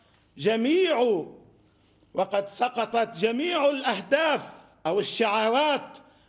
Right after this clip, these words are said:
التي أعلنها هؤلاء لتبرير حربهم على اليمن.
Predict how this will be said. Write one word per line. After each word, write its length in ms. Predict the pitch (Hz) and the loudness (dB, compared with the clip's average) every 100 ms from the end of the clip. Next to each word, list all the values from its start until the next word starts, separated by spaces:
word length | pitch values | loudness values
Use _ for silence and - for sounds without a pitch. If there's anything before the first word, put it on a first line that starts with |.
| - | -4
التي 480 | 196 233 240 233 233 | -2 -2 -2 -2 -2
أعلنها 760 | 196 214 254 247 202 233 214 226 | -2 -2 -2 -2 0 0 0 0
هؤلاء 580 | 233 240 294 277 - - - _ - | 0 2 2 0 -4 -20 -20 _ -4
لتبرير 760 | 208 214 214 208 214 233 214 | -2 0 0 2 2 2 2
حربهم 560 | - 240 220 196 180 196 | 0 0 0 0 -2 0
على 200 | 180 196 | 0 0
اليمن. 520 | 185 196 196 165 117 | 2 2 2 -2 -4